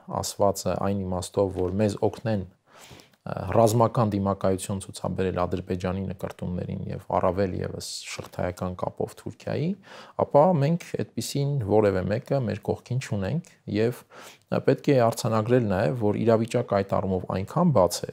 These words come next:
որ եթե մենք ինչ-որ պատրանքներ ունենք, դա միայն մեր խնդիրն է, ոչ թե, ոչ թե մեր կողքին չլինողների։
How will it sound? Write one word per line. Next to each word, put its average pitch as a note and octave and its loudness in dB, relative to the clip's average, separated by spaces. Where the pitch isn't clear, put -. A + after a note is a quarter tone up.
որ G2 -4
եթե A2 -2
մենք G#2 -2
ինչ-որ A2 -4
պատրանքներ F#2+ -2
ունենք, F#3 0
դա C3 0
միայն C#3 2
մեր A#2+ 4
խնդիրն G2 -6
է, B2+ -2
ոչ A2 -2
թե, - -8
ոչ A2 2
թե C3 -2
մեր A#2 2
կողքին B2 2
չլինողների։ F#2+ -2